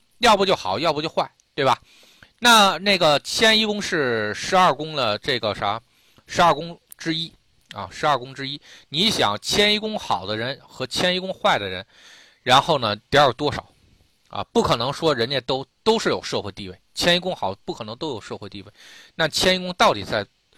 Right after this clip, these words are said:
在外面是代表什么？这个就得很，很仔细去想清楚啊。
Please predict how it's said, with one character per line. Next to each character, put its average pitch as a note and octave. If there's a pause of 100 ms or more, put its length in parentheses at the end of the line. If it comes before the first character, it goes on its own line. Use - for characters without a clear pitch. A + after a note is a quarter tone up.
(640)
在 D3+
外 D#3
面 G#2+
是 -
代 D#3+
表 F2+
什 E2+
么？ E2+ (480)
这 C#3
个 G#2 (180)
就 C3
得 A#2
很， -
很 - (120)
仔 B2
细 F#3+
去 D3+
想 F2
清 F3
楚 C3
啊。 -